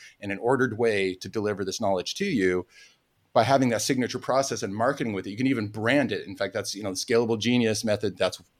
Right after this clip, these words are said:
one of my signature processes. It's something that I have diagrams for. It's something that I use in marketing. I use in sales. I use for my, uh, uh, coming up with the curriculum for my programs. It's something I use to guide all of my clients to their results. So that's the first step, a signature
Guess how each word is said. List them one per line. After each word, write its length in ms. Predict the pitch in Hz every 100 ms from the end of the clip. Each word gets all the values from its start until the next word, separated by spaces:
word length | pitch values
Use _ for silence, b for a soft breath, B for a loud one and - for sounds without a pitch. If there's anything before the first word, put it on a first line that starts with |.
| _ -
one 160 | 95
of 60 | 98
my 140 | 95
signature 420 | 98 98 101 -
processes. 600 | 101 123 117 92 85 85 95
It's 160 | -
something 380 | - 104 95 101
that 260 | 95 90 - B B
I 60 | 95
have 180 | 98 -
diagrams 600 | 120 127 117 104 90 87
for. 320 | - 87 82
It's 300 | 82 113 -
something 300 | 110 95 110
that 120 | 95
I 200 | 92 92 - B
use 220 | 107 113 110
in 80 |
marketing. 360 | 107 117 104 90
I 40 |
use 220 | 95 110 113
in 80 |
sales. 280 | - 113 98
I 40 | 92
use 180 | 98
for 120 | - 104
my, 260 | 92 92 98
uh, 320 | 95 87 82 73 B B B
uh, 260 | 104 90 87 -
coming 200 | 117 104
up 40 |
with 100 | -
the 60 | -
curriculum 500 | - 117 - 107 98
for 120 | 95
my 120 | 90
programs. 600 | 87 127 123 104 85 80
It's 160 | 85 -
something 300 | 101 92 90
I 60 |
use 280 | 90 101 101
to 80 | 98
guide 500 | 87 87 92 92 - _ _ _ _ _
all 160 | 110 107
of 60 | 92
my 100 | 82
clients 400 | - 92 82 -
to 180 | 95
their 380 | 87 82 78 - -
results. 520 | 92 123 120 69 -
So 320 | 117 104 92 -
that's 280 | 117 -
the 200 | - 107
first 220 | 98 101 -
step, 200 | 87 95
a 40 |
signature 640 | - 92 90 - 82 80